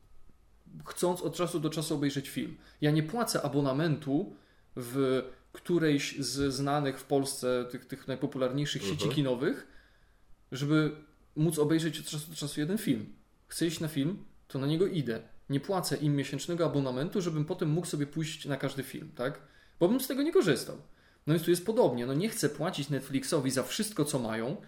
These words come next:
Speaker 1: tym bardziej, że mają mnóstwo seriali, na które ja po prostu nie mam czasu, a w większości przypadków też ochoty. Bo nie biorę się za seriale, bo wiem, że jakbym tym zaczął, to już bym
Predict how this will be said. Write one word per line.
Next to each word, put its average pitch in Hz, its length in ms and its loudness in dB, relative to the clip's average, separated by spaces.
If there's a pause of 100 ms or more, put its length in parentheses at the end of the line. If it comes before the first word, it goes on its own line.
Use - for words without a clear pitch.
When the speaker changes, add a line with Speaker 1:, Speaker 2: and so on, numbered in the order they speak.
(300)
Speaker 1:
tym 139 140 2
bardziej, 156 260 2
że 151 100 0
mają 151 180 4
mnóstwo 160 400 2
seriali, 143 440 -2
na 143 100 -2
które 143 200 -2
ja 139 40 0
po 147 100 -6
prostu 139 220 -4
nie 139 100 0
mam 131 140 -2
czasu, 139 420 -2
a 120 40 0
w - 20 -4
większości 127 380 -8
przypadków - 380 -8
też - 180 -6
ochoty. 123 400 -2 (1000)
Bo 135 160 -4
nie 151 100 2
biorę 147 180 6
się 139 120 -2
za 127 100 0
seriale, 131 380 4
bo 127 60 -2
wiem, 135 120 0
że 127 60 0
jakbym 127 360 -4
tym 139 140 0
zaczął, 127 280 4
to 131 80 -2
już 120 80 -2
bym 123 320 -4